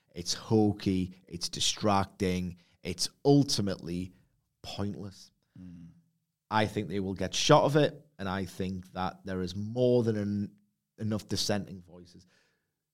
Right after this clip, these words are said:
Speaker 1: Look at the talent involved in that match.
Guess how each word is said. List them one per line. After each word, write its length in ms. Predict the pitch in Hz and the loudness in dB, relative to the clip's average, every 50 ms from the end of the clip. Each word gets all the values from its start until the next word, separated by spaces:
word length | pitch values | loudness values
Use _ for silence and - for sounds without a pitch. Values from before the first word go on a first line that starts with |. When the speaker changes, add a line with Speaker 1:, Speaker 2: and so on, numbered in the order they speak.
| _ _ _ _ _ _ _ _ _ - | _ _ _ _ _ _ _ _ _ -6
Speaker 1:
Look 100 | 156 160 | -4 -2
at 140 | 151 165 160 | -2 -2 -2
the 80 | - - | 0 4
talent 260 | 165 151 156 - 113 | 6 6 6 6 2
involved 360 | 135 123 120 113 110 101 101 | 0 2 2 2 2 0 -2
in 120 | 101 101 101 | -4 -4 -2
that 180 | 98 - - | -4 -4 -6
match. 500 | - 98 92 87 87 - - - - - | -6 -6 -6 -6 -6 -6 -8 -10 -12 -12